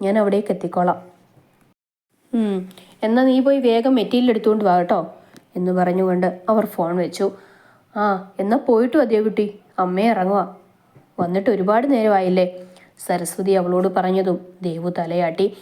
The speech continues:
നന്ദനും അച്ഛനും കൂടി ഉമ്മറത്തുണ്ടായിരുന്നു. അവർ ഇരുവരും മടങ്ങാൻ തയ്യാറായി എഴുന്നേറ്റപ്പോൾ ദേവു വെറുതെ അവിടെ വരെ ഇറങ്ങിച്ചെന്നു. "ദേവു, എന്നാൽ നാളെ ഞങ്ങൾ ഇറങ്ങുവാ, നാളെ കാണാം കേട്ടോ," പറഞ്ഞുകൊണ്ട് നന്ദൻ വെളിയിലേക്ക് ആദ്യം ഇറങ്ങി.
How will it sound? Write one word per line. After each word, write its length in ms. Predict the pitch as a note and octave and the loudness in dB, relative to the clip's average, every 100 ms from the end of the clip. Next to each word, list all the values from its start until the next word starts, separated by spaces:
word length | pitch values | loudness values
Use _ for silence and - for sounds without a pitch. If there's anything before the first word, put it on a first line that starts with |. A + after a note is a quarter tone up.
| - - | -10 0
നന്ദനും 400 | C4+ C4 D4 E4+ D4+ | 2 2 2 2 2
അച്ഛനും 300 | - C#4+ D4 | 2 2 4
കൂടി 180 | C4+ B3+ G3 - | 4 2 -2 -6
ഉമ്മറത്തുണ്ടായിരുന്നു. 840 | E3+ F3 F#3 F#3 F3 F3 F3 F3 F#3+ F#3+ - - - | -6 -2 -2 -2 -2 0 0 0 -2 -4 -18 -10 -4
അവർ 140 | F3 F#3 F3 | -2 0 0
ഇരുവരും 320 | F3 F#3 G3 | 0 0 0
മടങ്ങാൻ 360 | F3+ F3 F3+ F#3+ G3 | 0 0 0 -2 0
തയ്യാറായി 460 | F#3 F3+ F#3 G3 F#3+ | 2 2 2 2 2
എഴുന്നേറ്റപ്പോൾ 520 | F#3 F#3+ F#3 F3+ F#3+ - - E3+ | 0 0 -2 -2 -2 -4 -8 -8
ദേവു 220 | E3 E3+ F#3 | -4 -4 -2
വെറുതെ 360 | F3 E3+ F3 F#3+ F#3 D#3+ | -2 -2 -2 -2 -4 -12
അവിടെ 220 | D#3+ E3+ F3+ | -10 -6 -2
വരെ 140 | F#3+ E3+ | -2 -2
ഇറങ്ങിച്ചെന്നു. 520 | E3 F3+ F3+ E3 F3+ - - _ - _ - G3 | -4 -6 -6 -4 -6 -8 -20 _ -20 _ -4 0
"ദേവു, 240 | G3+ B3 F#4 - - _ - | 2 2 0 -6 -20 _ -6
എന്നാൽ 180 | G#3+ A#3+ A3 | 0 2 2
നാളെ 220 | G3+ C4 - - - | 2 0 -6 -16 -6
ഞങ്ങൾ 200 | G#3+ A3 C#4 | -2 0 0
ഇറങ്ങുവാ, 280 | G#3 A3 F#3 - - F#3+ | 0 0 0 -2 -6 -2
നാളെ 180 | F#3+ F3 | 0 0
കാണാം 200 | G#3 F#3 F3+ | 0 0 0
കേട്ടോ," 180 | F#3+ E3 - _ _ _ | 0 -4 -8 _ _ _
പറഞ്ഞുകൊണ്ട് 560 | F#3+ E3+ F3 F3 F3 F3+ - - | -8 -6 -4 -2 -2 -4 -6 -8
നന്ദൻ 320 | G#3 A3 C4 B3+ | -4 0 0 2
വെളിയിലേക്ക് 540 | G#3 A3+ A#3 A#3 A3 - - E3 | 2 2 2 0 -2 -8 -8 -14
ആദ്യം 280 | E3 E3+ F3 | -6 -4 -4
ഇറങ്ങി. 240 | D#3 F3 | -6 -6